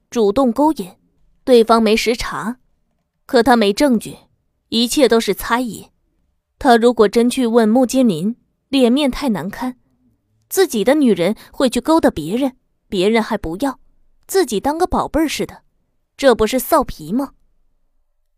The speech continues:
兴隆会现在乱成了一团粥，他也实在没心思去追究这些屁事儿。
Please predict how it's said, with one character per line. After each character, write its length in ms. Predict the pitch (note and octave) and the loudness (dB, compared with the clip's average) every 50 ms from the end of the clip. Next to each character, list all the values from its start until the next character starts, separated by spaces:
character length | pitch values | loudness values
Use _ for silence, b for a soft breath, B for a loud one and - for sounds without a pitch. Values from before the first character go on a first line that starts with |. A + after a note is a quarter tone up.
| _ _ _ _ _ _ _ _ _ _ _ _ _ _ _ _ _ _ _ _ | _ _ _ _ _ _ _ _ _ _ _ _ _ _ _ _ _ _ _ _
兴 320 | - - - C4+ C4 B3+ B3 | -12 -4 0 2 4 4 4
隆 160 | A3 G#3 G#3+ | 4 2 2
会 200 | G#3+ - A#3+ A#3 | 2 2 2 2
现 280 | A3 - B3 A#3 G#3+ | 2 0 0 0 0
在 340 | G#3 - A3+ G#3+ F#3+ D#3 - _ _ _ | 2 2 2 2 2 0 -6 _ _ _
乱 260 | - B3+ B3 A3+ G3+ G#3+ | 2 4 4 4 4 2
成 160 | - G#3 G3 | -2 -4 -2
了 80 | G#3 | -2
一 100 | A3 G3+ | -4 -4
团 280 | E3+ - - D#3 D3+ D#3+ | -6 -8 -10 -10 -10 -8
粥， 260 | F3 G#3 G#3 A3+ B3 _ _ _ _ _ _ _ _ _ _ _ - | -6 -6 -6 -6 -8 _ _ _ _ _ _ _ _ _ _ _ -6
他 120 | - F4+ | -4 -2
也 120 | E4+ D4 B3+ | 2 2 0
实 220 | - - G#3+ A3+ | 0 0 -2 -2
在 180 | A3+ - D#4 C#4+ | 0 0 0 2
没 140 | A3+ G#3 | 2 0
心 260 | A3 - - B3+ C4 C4+ | 0 -2 -2 -2 -2 -2
思 220 | A#3+ - F#3+ - b b b b | -2 -6 -8 -8 b b b b
去 180 | - A3+ G3 | -4 -2 -2
追 200 | G3 - A3 A3+ | 0 2 0 0
究 160 | A3 B3+ C4 | 2 0 -2
这 120 | B3+ C4+ G#3 | -2 -2 -4
些 120 | - - | -4 -6
屁 280 | A3+ - - D#4 B3+ F#3 | -8 -8 -8 -6 -6 -6
事 160 | G3 - G3 | -6 -6 -8
儿。 160 | D#3 - _ | -10 -12 _